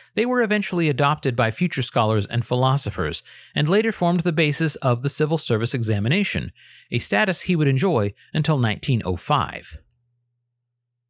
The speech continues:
One thing we can say with a high degree of certainty regarding Tsunayoshi is that he was a man of strong beliefs and an equally strong will. Throughout the course of his almost three-decade-long reign,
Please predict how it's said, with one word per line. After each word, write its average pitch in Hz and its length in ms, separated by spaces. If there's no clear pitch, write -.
One 240 220
thing 220 200
we 196 120
can 202 160
say 131 280
with 120 200
a 123 80
high 143 320
degree 135 320
of 110 80
certainty 120 420
regarding 117 460
Tsunayoshi 110 580
is 160 200
that 180 160
he 226 180
was 254 200
a 202 60
man 139 300
of 127 180
strong 151 380
beliefs 110 480
and 143 100
an 147 100
equally 170 320
strong 95 380
will. 104 380
Throughout 214 300
the - 60
course 175 380
of 151 120
his 123 240
almost 151 380
three-decade-long 143 920
reign, 107 300